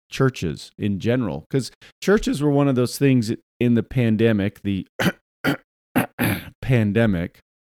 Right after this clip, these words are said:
that was, um, the first things to get jettisoned from our society.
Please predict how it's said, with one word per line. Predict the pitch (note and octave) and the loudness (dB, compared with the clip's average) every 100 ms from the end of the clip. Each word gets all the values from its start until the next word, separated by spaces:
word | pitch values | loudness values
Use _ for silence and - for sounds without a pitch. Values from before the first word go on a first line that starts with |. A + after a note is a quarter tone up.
| _ _ _ - A2 | _ _ _ -16 0
that | A#2+ B2 | 0 4
was, | A#2 G#2 | 2 2
um, | A2 A2 - - - - | 0 0 -2 -8 -20 -20
the | - B2 | -6 -4
first | - C3 - - | 0 0 0 -2
things | B2+ A2+ - | 0 -2 -2
to | G#2+ | -4
get | F2+ A2+ - - | -2 -6 -6 -4
jettisoned | G#2 A2 A2 - G2 - | -2 0 -2 -4 -6 -6
from | G#2 G2 | -6 -6
our | F2+ | -8
society. | - - G#2 - - - | -10 -10 -8 -8 -10 -16